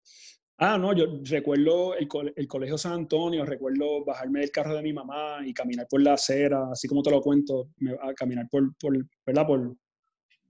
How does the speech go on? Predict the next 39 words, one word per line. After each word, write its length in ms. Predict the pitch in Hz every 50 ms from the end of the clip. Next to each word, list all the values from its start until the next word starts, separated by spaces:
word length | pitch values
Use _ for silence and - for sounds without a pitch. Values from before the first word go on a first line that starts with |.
| _ _
eh, 280 | - 131 127 127 123 127 123
por 100 | 143 135
la 140 | 127 123 120
calle 300 | 147 143 156 160 151 147
y 60 | 143
entrar 280 | 135 123 - 131 135
al 100 | 139 139
colegio 520 | 139 - 151 147 147 151 156 147 147 151 139
y, 140 | 135 135 - -
y, 120 | 139 139 -
y 80 | 160 143
bor-, 200 | 135 131 127 190
bordear 560 | 151 135 135 135 139 127 131 127 131 139 143
la 140 | 156 - -
cancha, 540 | - 151 151 147 151 - - 147 135 127 117 - _ _ _ _ _
eh, 300 | 131 127 123 123 123 -
hacia 240 | 147 135 - - 127
la, 160 | 131 135 - -
ir 120 | 143 135 139
hasta 220 | 139 135 - 151
la 80 | 143 139
última 340 | 143 143 143 156 151 147 143
cancha 300 | 143 151 156 - 160 143
para 180 | 139 135 127
jugar 240 | 127 127 131 127 123
contra 520 | - 139 139 - 147 147 143 143 135 131 127 -
el 100 | - 135
Colegio 280 | - - 135 127 131 143
Cristo 320 | 135 147 147 - 156 139
Rey, 160 | 143 143 143 143
que 80 | 147
estaba 260 | - - 127 123 127
Radamés 340 | 123 139 139 135 135 139 135
Jordán 460 | 143 143 131 131 135 139 139 139 139
y, 140 | 135 131 - _ -
y, 200 | - 123 123 - -
y 60 | 131
Raúl 240 | 123 135 123 123 117
Robles. 360 | - 139 139 139 135 127 -